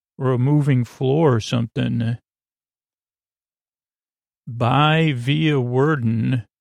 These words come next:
Janet reboot two, mint green. This is like jazz poetry, Daddy-o, because, uh,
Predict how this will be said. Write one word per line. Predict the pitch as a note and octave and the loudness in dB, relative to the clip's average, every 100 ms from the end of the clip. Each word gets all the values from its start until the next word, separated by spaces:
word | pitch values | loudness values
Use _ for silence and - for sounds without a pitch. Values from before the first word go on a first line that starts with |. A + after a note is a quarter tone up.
| _ _ | _ _
Janet | - A#2+ B2 C3+ D3+ C#3+ | -10 -4 0 2 2 -2
reboot | C3 D3 C3+ D3 C#3+ - | -2 -2 0 -2 -2 -6
two, | - E3+ C3+ | -2 0 2
mint | C3 C3+ D3 | 2 0 -2
green. | B2+ A#2+ C3 C#3+ D3+ B2+ A#2 B2 B2 A#2+ - _ _ _ _ _ _ _ _ _ _ _ _ - | -4 -2 2 4 4 2 2 0 0 -2 -8 _ _ _ _ _ _ _ _ _ _ _ _ -6
This | C3+ E3 | -4 -2
is | C#3 C#3 | -4 -2
like | B2+ A#2+ B2+ | 0 -2 -4
jazz | A#2 A#2 A#2+ - | -2 2 2 0
poetry, | D3 C3 A#2+ - A#2+ | 2 2 2 -2 -2
Daddy-o, | B2 B2 B2 B2 C3 C3 | 0 2 2 2 2 2
because, | C3+ A#2+ - D3 C3+ - | 0 -2 -2 -4 -4 -4
uh, | C3+ B2 B2 | -2 0 -2